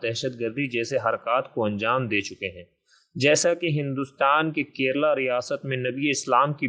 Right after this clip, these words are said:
बेहुरमती के सबब एक ईसाई प्रोफेसर का हाथ काट दिया और फ्रांस में एक उस्ताद का सर कलम कर दिया। अपनी बात रखना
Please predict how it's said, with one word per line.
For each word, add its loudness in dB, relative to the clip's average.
बेहुरमती -2
के -4
सबब -2
एक -2
ईसाई 2
प्रोफेसर -4
का 0
हाथ 0
काट -2
दिया 0
और 4
फ्रांस 2
में 0
एक -4
उस्ताद 2
का 0
सर -6
कलम -2
कर -10
दिया। -10
अपनी 4
बात 2
रखना -4